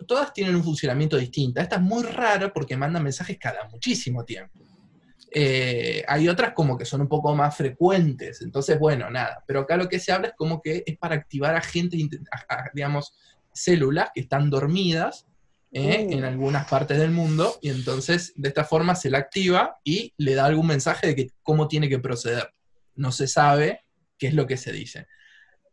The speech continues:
Speaker 1: Hace unos años, un grupo de,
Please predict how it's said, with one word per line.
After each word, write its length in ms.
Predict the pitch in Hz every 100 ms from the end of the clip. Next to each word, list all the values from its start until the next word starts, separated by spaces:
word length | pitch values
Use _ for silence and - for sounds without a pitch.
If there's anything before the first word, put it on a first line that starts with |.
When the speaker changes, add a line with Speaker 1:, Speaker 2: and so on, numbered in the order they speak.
| _ _
Speaker 1:
Hace 560 | 233 285 - 269 311 - - _ - -
unos 340 | 151 147 135
años, 560 | 240 196 165 208 - _ _ _ _
un 180 | 139 135
grupo 360 | 147 160 160 135
de, 500 | 120 110 107 -